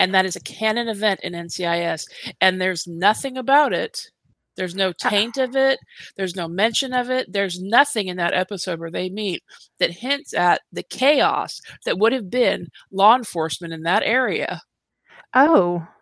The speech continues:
Speaker 1: l-, less than
Speaker 2: Oh.
Speaker 1: a month after nine eleven. It makes no sense, which is why I back up their meeting date to before nine eleven, because it makes no sense. And the reason I know the date is because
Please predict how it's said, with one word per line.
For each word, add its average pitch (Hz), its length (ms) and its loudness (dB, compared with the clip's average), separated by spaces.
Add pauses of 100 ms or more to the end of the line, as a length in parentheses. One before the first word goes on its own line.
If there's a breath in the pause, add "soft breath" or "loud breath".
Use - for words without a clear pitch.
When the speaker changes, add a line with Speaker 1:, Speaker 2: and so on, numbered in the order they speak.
(160)
Speaker 1:
l-, - 120 -10
less 202 300 6
than 294 160 8
Speaker 2:
Oh. 269 40 0
Speaker 1:
a - 40 0
month 247 340 2 (280)
after 185 300 2
nine 175 200 -2
eleven. 160 400 -2
It - 100 -10
makes 156 280 -6
no 160 100 -8
sense, 156 360 -4 (180 loud breath)
which 196 200 0
is 226 140 -4
why 247 320 6
I 202 160 4
back 196 340 2
up 220 140 0
their 208 200 -4
meeting 247 380 -4
date 175 300 -2
to 196 140 -6
before 185 480 -6
nine 156 220 -6
eleven, - 420 -12 (300 loud breath)
because 202 400 4 (280 loud breath)
it 254 160 4
makes 233 280 2
no 240 160 -2
sense. 254 460 -2
And 214 140 0
the 214 80 -2
reason 254 300 -2
I 208 100 4
know 220 180 2
the 185 120 -6
date 240 400 4 (560)
is 202 140 -2
because 233 640 4